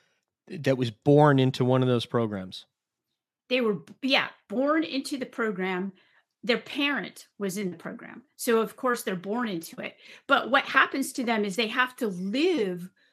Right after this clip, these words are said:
Speaker 2: within the constraints that their parent has agreed to be a part of. But the child had no, like my friend Patty, she really had no idea. To her, it was normal.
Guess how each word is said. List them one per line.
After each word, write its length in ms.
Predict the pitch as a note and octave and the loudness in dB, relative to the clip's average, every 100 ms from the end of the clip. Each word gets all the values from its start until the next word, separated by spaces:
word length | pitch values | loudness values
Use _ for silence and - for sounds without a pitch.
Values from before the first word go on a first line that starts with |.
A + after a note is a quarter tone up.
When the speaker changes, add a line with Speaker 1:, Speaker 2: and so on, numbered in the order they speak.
| _ | _
Speaker 2:
within 320 | A#3+ B3 B3+ | -2 0 0
the 100 | A#3 | 0
constraints 1120 | A3 A3+ G3+ - - A3 A#3+ - - - - - _ _ _ _ | -4 -6 -6 -8 -6 -4 -4 -6 -12 -12 -12 -16 _ _ _ _
that 220 | G#3+ A3 | -2 0
their 100 | G#3+ | -2
parent 580 | - B3+ B3+ C#4+ F#3+ E3+ | -4 -2 2 2 0 -4
has 180 | A3+ F3+ | -6 -6
agreed 440 | F3 G3 A#3+ G3+ - | -6 -6 -6 -6 -8
to 100 | F#3 | -8
be 160 | G3 | -6
a 40 | D#3 | -8
part 360 | - G#3+ G3+ | -4 -2 -2
of. 180 | D3 - _ _ _ _ | -4 -14 _ _ _ _
But 140 | A#3 A#3 | -4 -2
the 80 | |
child 520 | - - A#3+ D#4 A#3 G3 | -4 2 4 4 2 -2
had 280 | G#3 F#3 | -4 -4
no, 520 | F#3+ G#3 G#3+ G#3 G#3+ - - | -2 -2 -2 -2 -2 -6 -4
like 160 | B3 A#3 | -4 -2
my 140 | A3+ | -4
friend 260 | A3 B3+ A3 | -2 -4 -2
Patty, 440 | A3+ A#3+ F#3 - _ _ _ _ | -2 -2 -4 -14 _ _ _ _
she 460 | - - - C#4+ D4+ | -6 -4 0 2 2
really 240 | E4 D#4+ | 0 0
had 180 | C4 G#3+ | 0 0
no 440 | G#3 G3+ A3+ B3 | 0 2 2 0
idea. 340 | G#3+ F#3 G3 D#3+ | 0 -2 -6 -8
To 140 | A3+ | -6
her, 200 | A3 D#4 | -2 -2
it 100 | C4 | 0
was 180 | A3 F#3 | -2 -2
normal. 720 | F#3 F3 G3 A#3+ E3+ F3 E3+ | -4 -4 -6 -6 -6 -10 -20